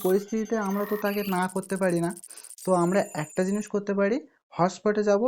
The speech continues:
এবং হটস্পটে গিয়ে আমরা, আহ, ডেটার লিমিটটা সিলেক্ট করে দেবো,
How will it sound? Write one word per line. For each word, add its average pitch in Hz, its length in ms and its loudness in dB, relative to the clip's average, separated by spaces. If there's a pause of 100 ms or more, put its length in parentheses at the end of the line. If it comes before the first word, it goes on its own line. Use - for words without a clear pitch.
(100)
এবং 214 120 -4 (120)
হটস্পটে 180 460 -4 (100)
গিয়ে 196 160 0 (100)
আমরা, 190 180 0 (500)
আহ, 156 200 2 (160)
ডেটার 175 280 4 (100)
লিমিটটা 196 380 0 (120)
সিলেক্ট 196 300 2
করে 180 180 0
দেবো, 135 160 -2